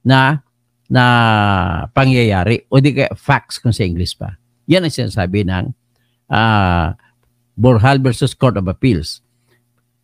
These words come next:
Tapos, yan po ay nasa J R number, ah, ah, one, ah, one, ah, four, ah, one, one two nine four six six. Okay.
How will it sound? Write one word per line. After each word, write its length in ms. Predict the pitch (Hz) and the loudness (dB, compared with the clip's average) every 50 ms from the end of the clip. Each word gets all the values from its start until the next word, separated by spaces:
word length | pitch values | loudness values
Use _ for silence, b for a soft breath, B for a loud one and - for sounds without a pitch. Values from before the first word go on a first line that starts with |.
| - 147 | -2 -2
Tapos, 400 | 143 139 - 139 123 113 - - | -2 -2 0 -2 -2 -2 -2 -2
yan 320 | - 139 135 131 131 - | -2 0 0 0 0 0
po 160 | - 156 - - - | 0 0 0 0 0
ay 480 | 127 123 120 117 113 107 101 92 82 - _ _ _ _ _ _ _ | 0 2 2 2 2 2 0 0 -4 -6 _ _ _ _ _ _ _
nasa 400 | - 123 120 117 - 135 123 117 | 0 2 2 2 2 2 0 0
J 300 | 104 95 104 139 147 87 95 | 2 2 2 2 2 2 0
R 160 | 131 120 113 | 0 0 0
number, 720 | 98 110 127 135 139 131 123 113 101 - - - 123 - _ _ _ _ _ _ _ _ _ _ _ _ | 0 0 0 0 0 0 0 0 -2 -2 -6 -10 -14 -16 _ _ _ _ _ _ _ _ _ _ _ _
ah, 320 | 107 104 95 90 87 87 - _ _ _ _ _ _ _ _ _ _ _ _ _ _ _ _ _ _ _ _ _ | -4 -2 0 0 -2 -4 -6 _ _ _ _ _ _ _ _ _ _ _ _ _ _ _ _ _ _ _ _ _
ah, 160 | - 110 110 107 | -2 0 0 0
one, 480 | 104 107 120 135 139 139 135 131 120 117 - _ _ _ _ _ _ _ _ _ _ _ _ - | 0 0 2 2 2 2 2 2 0 -2 -6 _ _ _ _ _ _ _ _ _ _ _ _ 0
ah, 240 | - 123 120 110 101 107 | 2 4 4 4 2 0
one, 640 | - - 98 104 113 131 143 151 151 147 135 123 120 | -4 -4 0 2 2 2 2 2 2 2 4 4 4
ah, 320 | 120 120 117 110 104 92 - _ _ | 2 2 2 0 0 -2 -6 _ _
four, 160 | - 131 120 113 101 - - - - - | 0 0 2 0 -2 -4 -6 -8 -6 -2
ah, 240 | - 131 123 117 104 101 104 87 - - - - - 107 107 110 107 104 110 | 0 2 2 4 4 2 0 -2 -4 -6 -10 -12 -8 -6 -4 -2 0 2 2
one, 400 | 127 139 143 143 135 127 120 120 _ _ _ _ _ _ - | 4 4 4 2 2 2 0 -2 _ _ _ _ _ _ -2
one 260 | 147 147 147 143 135 - - | 0 2 2 2 0 0 0
two 140 | 151 156 147 | 2 2 4
nine 480 | 139 131 131 127 135 147 160 165 - _ _ _ _ _ _ _ _ _ _ _ _ _ _ _ _ _ - | 4 4 4 4 4 4 2 0 -2 _ _ _ _ _ _ _ _ _ _ _ _ _ _ _ _ _ 0
four 160 | 139 139 127 | 2 2 2
six 260 | - - 120 107 - | 0 -2 -4 -2 -2
six. 480 | - 165 - - - - - - - - _ _ - | -2 -2 -2 -4 -8 -12 -12 -14 -16 -20 _ _ -16
Okay. 480 | - - - 117 107 87 73 71 - | -16 -10 -6 -4 -4 -4 -4 -8 -12